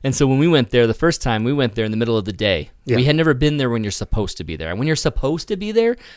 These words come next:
Speaker 1: because of the nuts, the nuts,
Speaker 2: <laughs>
Speaker 1: nuts, nuts amount of people that show up to this place,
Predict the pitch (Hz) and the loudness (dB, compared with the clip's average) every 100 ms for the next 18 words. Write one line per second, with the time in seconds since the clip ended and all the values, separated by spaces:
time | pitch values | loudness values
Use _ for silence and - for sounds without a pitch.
0 | - 175 - 196 170 139 143 127 110 120 | -4 -4 0 0 0 0 0 0 2 2
1 | 147 - - - _ 131 117 120 139 147 | 0 -2 -12 -12 _ -4 -2 2 4 4
2 | 175 147 - 120 - 190 156 - 175 202 | 4 2 -4 -8 0 2 2 0 2 4
3 | 131 - 131 135 131 - 135 180 135 101 | 4 0 2 4 4 4 2 4 0 0
4 | - - 196 156 147 160 165 - 170 190 | -2 4 6 8 6 0 -2 2 4 4
5 | - | -2